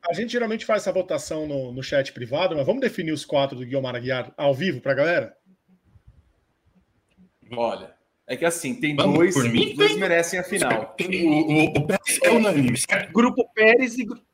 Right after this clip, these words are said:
Speaker 4: Grupo Pérez e Grupo Sargent. Eu acho que a gente
Speaker 2: É,
Speaker 4: vai começar
Speaker 1: sim.
Speaker 4: assim.
Speaker 2: As eliminatórias, né?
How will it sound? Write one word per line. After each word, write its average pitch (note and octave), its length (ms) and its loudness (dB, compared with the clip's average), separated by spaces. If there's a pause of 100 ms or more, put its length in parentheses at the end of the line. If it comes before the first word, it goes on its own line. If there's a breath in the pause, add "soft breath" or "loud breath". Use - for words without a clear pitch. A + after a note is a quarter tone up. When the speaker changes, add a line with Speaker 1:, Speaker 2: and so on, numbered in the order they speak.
(200)
Speaker 4:
Grupo A3+ 300 4
Pérez A3 340 2
e A3+ 60 -6
Grupo A#3 260 -4
Sargent. B2+ 560 -2 (420)
Eu D3 120 -4
acho D3+ 100 -2
que F3 60 -2
a - 20 -2
gente E3+ 180 -4
Speaker 2:
É, - 40 -2
Speaker 4:
vai F3+ 100 2
começar F3 380 -2
Speaker 1:
sim. B2 340 -12 (1120)
Speaker 4:
assim. A2 160 -14 (300)
Speaker 2:
As A#2 160 -8
eliminatórias, C3 880 -4
né? A2+ 180 -12